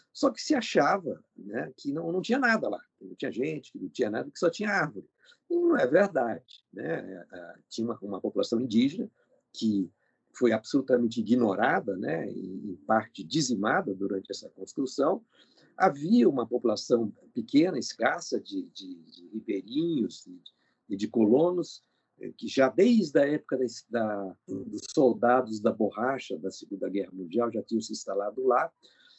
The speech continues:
e esses conflitos todos foram, foram soterrados com a construção da estrada.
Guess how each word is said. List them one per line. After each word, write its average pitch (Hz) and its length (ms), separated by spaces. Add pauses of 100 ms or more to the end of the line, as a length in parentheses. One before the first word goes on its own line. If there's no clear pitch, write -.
(280)
e 190 360
esses 190 300
conflitos - 640
todos 185 360
foram, 196 340
foram 165 800
soterrados 156 1300 (400)
com - 80
a 139 40
construção 139 560
da 135 100
estrada. - 640